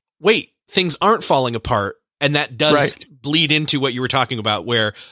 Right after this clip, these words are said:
Speaker 1: "Oh no, things are going to work out."
Speaker 2: Yeah, I think you're right. And, and actually, you know, y-, a lot of what you're talking about here, I think also loads onto the third piece, you know, the volume piece,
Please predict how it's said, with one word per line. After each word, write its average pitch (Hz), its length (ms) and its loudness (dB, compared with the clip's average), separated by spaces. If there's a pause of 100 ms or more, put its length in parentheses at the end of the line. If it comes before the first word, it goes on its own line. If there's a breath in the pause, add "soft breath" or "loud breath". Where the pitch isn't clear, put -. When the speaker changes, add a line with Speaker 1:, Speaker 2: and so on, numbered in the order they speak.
Speaker 1:
"Oh 202 120 2
no, 202 120 2
things 170 260 0
are 151 60 2
going 131 260 -2
to 123 40 -2
work 107 220 -6
out." 71 180 -10 (400)
Speaker 2:
Yeah, 156 280 2
I 135 120 2
think 185 260 2
you're 165 140 4
right. 147 240 2
And, 143 100 2
and 160 120 -2
actually, 196 480 0
you 160 60 0
know, 151 200 2
y-, 170 220 -4 (180)
a 165 80 2
lot 170 240 4
of 196 80 2
what 156 200 2
you're 135 460 0
talking 180 380 2
about 139 260 4
here, 123 440 0 (120)
I 151 120 2
think 160 180 0
also 165 480 4
loads 143 400 2
onto 131 260 4
the 123 120 2
third 156 360 2
piece, - 380 -4
you 143 60 0
know, 131 80 0
the 127 100 0
volume 135 480 2
piece, - 560 -8